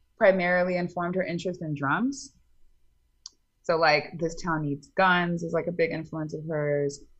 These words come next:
and Toe, and, um, she even, like, in high school, she was really into Circa Survive.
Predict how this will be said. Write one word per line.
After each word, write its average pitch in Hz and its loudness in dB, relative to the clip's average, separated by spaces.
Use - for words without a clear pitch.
and 156 0
Toe, 175 4
and, 156 -2
um, 147 0
she 226 -2
even, 202 2
like, 180 0
in 175 0
high 170 0
school, 165 -2
she - -8
was 156 -6
really 160 -2
into 156 -4
Circa 170 2
Survive. 160 0